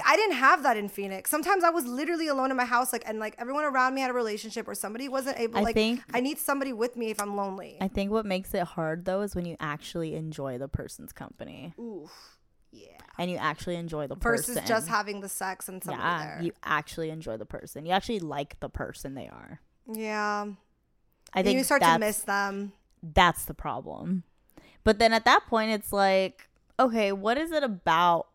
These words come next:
Speaker 2: me that you don't see longevity with? Which is fine. I'd rather somebody be open with me and
Speaker 1: Yeah.
Speaker 2: tell me, "Okay, well, I just don't want this, this, and this." But I feel like people won't say that.
Speaker 1: But I don't think it's always that.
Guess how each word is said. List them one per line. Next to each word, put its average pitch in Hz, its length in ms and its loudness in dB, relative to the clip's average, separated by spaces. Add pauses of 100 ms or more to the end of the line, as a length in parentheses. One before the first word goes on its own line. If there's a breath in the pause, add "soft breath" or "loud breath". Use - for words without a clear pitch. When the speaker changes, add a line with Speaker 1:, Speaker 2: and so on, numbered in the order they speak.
(140)
Speaker 2:
me 170 720 -2 (280 soft breath)
that 185 160 4
you 202 240 -2
don't 226 200 4
see 190 360 0
longevity 165 680 0
with? 98 300 -6 (200 loud breath)
Which - 180 0
is 294 120 -2
fine. - 360 0
I'd 208 200 0
rather 214 320 4
somebody 208 380 0
be 190 240 -4
open 175 480 -2
with 165 300 -4
me 151 240 -8
and - 100 -6
Speaker 1:
Yeah. 214 160 0
Speaker 2:
tell 190 160 2
me, 165 220 -6
"Okay, 160 260 -6
well, 156 340 -4 (360 soft breath)
I 160 100 -2
just 160 160 -10
don't 156 100 -6
want 151 180 -10
this, 156 120 -6
this, - 240 -10
and 160 100 -6
this." 208 280 -2 (320 loud breath)
But 185 100 0
I 180 80 0
feel 196 220 -6
like 185 240 -4
people 202 360 -8
won't 175 480 -8
say 208 360 -6
that. 139 280 -12
Speaker 1:
But 254 120 -2
I 262 80 4
don't 277 200 -2
think 294 160 -8
it's 294 140 -8
always 226 380 -4
that. 113 300 -4